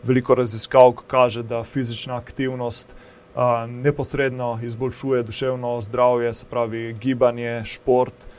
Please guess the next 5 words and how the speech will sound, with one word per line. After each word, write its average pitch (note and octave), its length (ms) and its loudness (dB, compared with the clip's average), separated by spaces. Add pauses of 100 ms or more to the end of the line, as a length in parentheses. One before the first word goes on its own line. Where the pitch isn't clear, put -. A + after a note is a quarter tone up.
(260)
rekreacija, A#2+ 920 2 (400)
a, A#2 180 -4
neposredno B2 680 -2
izboljšuje A#2 520 -6
simptome A2+ 760 -4